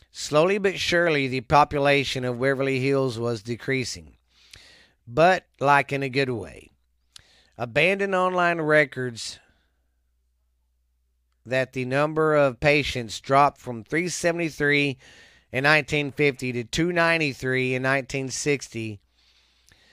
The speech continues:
And then in nineteen sixty-two, Waverly closed as a tuberculosis hospital, and all the patients were transferred to a regular hospital.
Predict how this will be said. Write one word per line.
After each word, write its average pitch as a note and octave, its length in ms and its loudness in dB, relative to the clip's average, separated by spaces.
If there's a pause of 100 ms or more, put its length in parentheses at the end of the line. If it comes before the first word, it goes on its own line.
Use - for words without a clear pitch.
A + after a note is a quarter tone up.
(220)
And A#2+ 100 -6
then D#3+ 80 0
in D#3+ 120 0
nineteen D#3+ 500 -2
sixty-two, D3 720 -4
Waverly C#3+ 400 0
closed D3 560 2
as C3+ 300 2
a B2 240 0
tuberculosis C#3 920 0
hospital, A#2 720 -2 (580)
and A#2 80 -6
all D3 160 6
the D3 160 0
patients C#3+ 600 -2
were B2 100 -8
transferred C3+ 760 -2
to C3 200 -4
a B2 120 -2
regular B2+ 400 0
hospital. A#2 580 -2